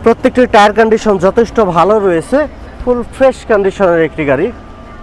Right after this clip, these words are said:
হান্ড্রেড পার্সেন্ট অরিজিনাল গেটআপের একটি গাড়ি। দুই হাজার এগারো মডেল, দুই হাজার পনেরো সালে রেজিস্ট্রেশন করা। আর এই গাড়িটির আস্কিং প্রাইস রাখা হয়েছে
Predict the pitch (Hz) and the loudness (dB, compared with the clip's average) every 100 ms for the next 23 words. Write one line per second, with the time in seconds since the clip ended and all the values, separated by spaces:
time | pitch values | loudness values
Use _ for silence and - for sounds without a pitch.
0 | - - - - - 180 208 220 - 196 | -20 -20 -20 -20 -6 -2 -2 -2 -2 -4
1 | 208 185 175 185 175 196 180 151 151 151 | -2 -2 0 0 0 0 0 -2 -2 0
2 | 143 123 - 123 101 87 - - - - | -2 -4 -4 -6 -6 -6 -14 -20 -20 -20
3 | - - - - - - - - - - | -20 -20 -20 -20 -20 -20 -20 -20 -20 -20
4 | - - - 156 160 170 160 170 190 196 | -20 -20 -4 -2 0 0 0 0 0 -2
5 | 202 233 170 165 160 156 - - - - | -2 -4 -2 -2 0 -2 -8 -20 -20 -20
6 | - 226 247 233 220 185 165 156 143 147 | -2 2 4 2 2 0 0 -2 -4 -8
7 | 123 131 127 127 127 160 143 151 185 214 | -8 -6 -2 0 0 -2 -4 -4 0 0
8 | 208 214 190 170 - 220 226 208 208 202 | -2 -2 0 0 0 -2 0 2 2 0
9 | 220 214 214 214 196 165 | -2 0 0 0 0 -2